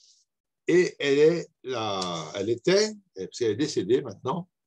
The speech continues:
il était donc le gendre de <clears throat> Rabbi Eliyahu ben Harosh,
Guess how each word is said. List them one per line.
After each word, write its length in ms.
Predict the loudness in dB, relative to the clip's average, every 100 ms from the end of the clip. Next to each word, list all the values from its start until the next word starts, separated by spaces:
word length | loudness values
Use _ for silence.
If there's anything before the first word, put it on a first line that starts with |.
| _ _ _ _ -14
il 100 | -6
était 220 | -4 0 0
donc 260 | 0 2
le 120 | 4
gendre 760 | 4 4 4 4 2 2 0 -2 _ _ _ _ _ _
de 480 | -4 2 4 2 0 _ _ _ _ _ _ _ _ _ -18
<clears throat> 60 | -16 -16 -18 -20 _ _ _ _ _ _ _ _ _ -14
Rabbi 460 | -6 -4 -2 -2 0
Eliyahu 540 | 0 2 2 4 2
ben 240 | 2 -2 -2
Harosh, 760 | -8 -2 2 2 0 -12 -18